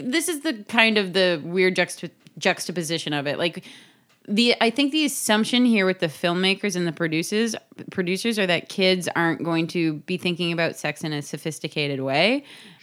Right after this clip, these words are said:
And so it's not even gonna enter their mind as a question whether or not Jamie, like, it's not even going to occur to them to think, "Did Jamie and Landon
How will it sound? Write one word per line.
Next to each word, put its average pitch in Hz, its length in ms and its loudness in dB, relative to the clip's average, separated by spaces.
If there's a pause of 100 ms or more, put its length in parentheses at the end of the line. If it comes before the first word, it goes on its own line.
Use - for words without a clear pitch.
And 196 180 2
so 185 180 6
it's 180 160 2
not 180 140 4
even 190 140 4
gonna 185 200 2
enter 180 240 0
their 170 160 2
mind 160 440 2
as 156 80 0
a 160 60 0
question 151 460 -2
whether 143 240 -2
or 147 60 -2
not 143 280 -2
Jamie, 143 440 -2
like, 185 180 0
it's 226 100 2
not 247 120 6
even 247 180 4
going 233 200 2
to 208 100 0
occur 196 380 2
to 190 80 2
them 170 160 0
to 165 100 -4
think, 160 300 -2
"Did 196 240 4
Jamie 175 260 2
and 160 140 0
Landon 151 480 0